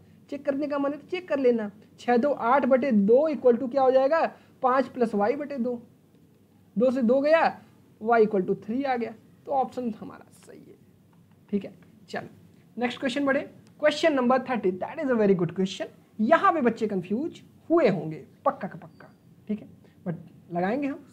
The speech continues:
सीखेंगे इसको। तो भाई साहब, जो अगला सवाल है उसको लगाते हैं। In the triang-, in the given figure,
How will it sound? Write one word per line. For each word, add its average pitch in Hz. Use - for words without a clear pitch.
सीखेंगे 269
इसको। -
तो 220
भाई 208
साहब, 277
जो 285
अगला 233
सवाल 220
है 233
उसको 233
लगाते 190
हैं। 220
In 247
the 294
triang-, 233
in 247
the 247
given 254
figure, 214